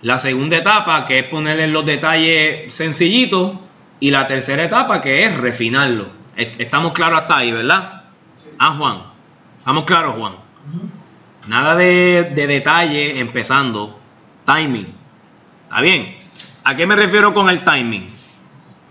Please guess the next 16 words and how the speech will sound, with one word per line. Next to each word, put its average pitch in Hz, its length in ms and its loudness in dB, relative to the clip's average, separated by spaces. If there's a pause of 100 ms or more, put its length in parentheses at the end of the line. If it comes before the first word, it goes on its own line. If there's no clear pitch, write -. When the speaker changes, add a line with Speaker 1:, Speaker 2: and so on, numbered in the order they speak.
(200)
Speaker 1:
Pues 98 120 -12
mira, 107 420 0 (160)
vamos 120 260 0
a - 20 -2
prender 143 260 0
AutoKey 151 400 0
a 151 80 4
la 151 220 6
N, 143 180 0
¿verdad? 151 480 -2 (880)
Supuestamente 175 680 0
las 143 160 2
blancas 185 380 2
siempre 139 260 -4
empiezan 151 400 -4
primero. 107 440 -2